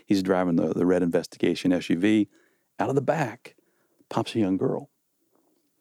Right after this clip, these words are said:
and she couldn't have been seven. Now, she was tall because her dad was tall. She hops out. She leans back into the back of the S U V, and she pulls out what I later found out was a jar of pickles. Now, I don't mean a jar of pickles. I mean a jar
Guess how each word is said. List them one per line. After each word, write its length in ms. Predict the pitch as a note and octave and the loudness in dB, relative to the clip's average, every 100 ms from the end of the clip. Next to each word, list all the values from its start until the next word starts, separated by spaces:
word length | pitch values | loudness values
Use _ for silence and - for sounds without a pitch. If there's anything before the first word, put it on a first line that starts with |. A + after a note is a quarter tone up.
| - | -8
and 140 | - - | -4 -2
she 120 | - | -4
couldn't 320 | - - D#3+ | -2 0 2
have 100 | A#2 | 2
been 200 | A#2+ A2 | 0 0
seven. 500 | G2+ - G2 - - - _ - | 0 -2 -2 -2 -8 -12 _ -12
Now, 80 | |
she 140 | - - | -6 -4
was 140 | F#2 | -4
tall 520 | - - F#3+ A2 F#2 - - | -4 -2 0 0 -2 -4 -14
because 180 | - - | -6 -4
her 60 | |
dad 240 | G2+ D3+ F3+ | -2 -2 -2
was 140 | A#2 | -4
tall. 360 | - - - - _ _ - - | -4 -4 -4 -10 _ _ -20 -16
She 160 | - - | -4 0
hops 280 | G2 D3+ - | 0 0 -2
out. 240 | F2 F#2+ - _ - - _ | -4 -6 -10 _ -20 -20 _
She 200 | - F#2+ G2+ - | -2 -2 -2 0
leans 320 | A2 D3+ C#3+ | 4 4 4
back 260 | C#3 B2 | 0 0
into 140 | C#3 A#2+ | -2 0
the 80 | A2+ | 0
back 220 | A2 - | -2 0
of 40 | |
the 80 | G#2 | 0
S 160 | G2 - | 0 -2
U 60 | |
V, 120 | A2 B2 | 0 2
and 120 | G2 | 0
she 140 | - | -2
pulls 360 | C#3 - E3 A2+ | -2 0 0 2
out 280 | G2 F2 - _ _ _ _ | -2 -4 -6 _ _ _ _
what 140 | - | -2
I 40 | F#2+ | 2
later 260 | G#2+ C3+ | 2 2
found 260 | - G2 F2+ | 0 -2 -2
out 140 | F2 | -2
was 140 | F2+ F2+ | 0 -2
a 60 | |
jar 260 | E2+ F#2+ F2+ | 0 0 0
of 80 | - | -4
pickles. 420 | - - - - - _ _ _ _ _ - | -4 -4 -6 -10 -20 _ _ _ _ _ -6
Now, 120 | G2 | 0
I 20 | |
don't 120 | B2+ | 4
mean 120 | C#3 G#2 | 4 4
a 60 | |
jar 240 | F2+ G2 D2+ | 2 0 0
of 80 | |
pickles. 420 | - - - - - - - _ - | -2 -2 -2 -6 -14 -20 -20 _ -4
I 120 | G#2+ | 0
mean 200 | G#2+ G2+ | 2 2
a 120 | E2 | 2
jar 720 | D#2+ E2+ F#2+ G2+ F#2 D#2 C#2+ | 0 2 4 4 4 2 -2